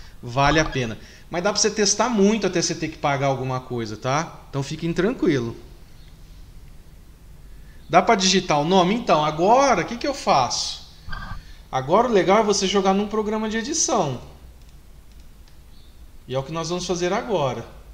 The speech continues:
Nossa, eu não pensei, não pensei, achei que eu não ia precisar baixar por e-mail.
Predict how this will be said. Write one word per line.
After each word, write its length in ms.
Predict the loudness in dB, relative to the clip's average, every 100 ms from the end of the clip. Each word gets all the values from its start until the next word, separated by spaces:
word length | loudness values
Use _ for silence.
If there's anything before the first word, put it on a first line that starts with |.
| -20 -20 -20 -20 -20 -20 -20 -20 -20 -20 -16
Nossa, 340 | -14 -12 -12
eu 60 | -10
não 100 | -8
pensei, 340 | -10 -10 -12
não 100 | -14
pensei, 360 | -14 -12 -10 -10
achei 280 | -10 -10 -8
que 80 |
eu 40 | -6
não 80 | -8
ia 60 |
precisar 680 | -8 -12 -10 -8 -8 -12 -16 -20 -20 -20 -20 -20 -20 -20
baixar 380 | -12 -12 -10 -12
por 180 | -10 -10
e-mail. 520 | -10 -8 -6 -6 -10